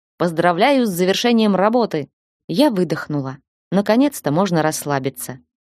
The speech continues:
Прийти домой и обдумать всё случившееся за сегодняшний день. Но не тут-то было. Режиссёр пригласил всю съёмочную группу в ресторан,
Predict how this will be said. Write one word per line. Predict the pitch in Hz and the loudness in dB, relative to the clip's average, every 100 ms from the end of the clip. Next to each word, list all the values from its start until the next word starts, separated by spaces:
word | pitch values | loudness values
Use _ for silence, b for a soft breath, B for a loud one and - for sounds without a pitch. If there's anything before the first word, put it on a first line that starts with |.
| _ _ - | _ _ -2
Прийти | 170 175 294 | -2 0 0
домой | 190 131 196 226 208 - | 0 0 0 0 -2 0
и | 202 | 2
обдумать | 208 180 185 294 269 254 | 2 2 0 2 2 0
всё | - 269 | -4 -4
случившееся | - 160 - 254 - 208 196 185 | -2 -2 0 -2 2 2 2 0
за | 160 | 0
сегодняшний | 156 143 156 156 151 156 151 | -2 0 0 0 -2 -2 -2
день. | 135 127 123 _ _ - | 0 -2 -4 _ _ -4
Но | 165 254 339 | 0 2 4
не | 294 294 | 4 2
тут-то | - 208 - 202 | 0 -4 0 -2
было. | 180 156 143 143 143 _ - | 2 0 2 -2 -4 _ -4
Режиссёр | 170 226 262 339 330 | 0 2 0 0 -2
пригласил | 226 208 208 208 277 | 0 2 0 2 -2
всю | - 262 | 0 -2
съёмочную | - 233 233 - 202 196 | 0 2 2 2 0 2
группу | 185 311 - 254 | 2 0 0 0
в | |
ресторан, | 240 240 262 240 156 127 | 0 0 0 0 0 -4